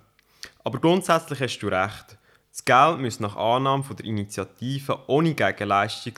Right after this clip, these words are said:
durch die Nationalbank in Umlauf gebracht werden. Heute bringt die S N B Geld ja vor allem durch den Kauf von Wertschriften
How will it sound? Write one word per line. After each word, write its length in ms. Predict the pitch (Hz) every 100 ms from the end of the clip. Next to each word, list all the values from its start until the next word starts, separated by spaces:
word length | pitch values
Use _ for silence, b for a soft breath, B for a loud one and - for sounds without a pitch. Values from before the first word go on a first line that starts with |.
| -
durch 160 | 101
die 60 | -
Nationalbank 880 | 101 101 104 95 104 107 107 107 -
in 120 | -
Umlauf 500 | 104 104 98 101 -
gebracht 400 | 92 92 - -
werden. 380 | 82 87 - - _ b b b b b 143
Heute 120 | 147
bringt 280 | 156 110 110
die 60 |
S 160 | 107 -
N 140 | 104
B 240 | 95 104 110
Geld 320 | 104 104 -
ja 80 | 107
vor 180 | -
allem 320 | 95 104 123 120
durch 140 | 101
den 80 | -
Kauf 400 | - 98 110 -
von 160 | -
Wertschriften 840 | 92 92 120 - - 135 135 -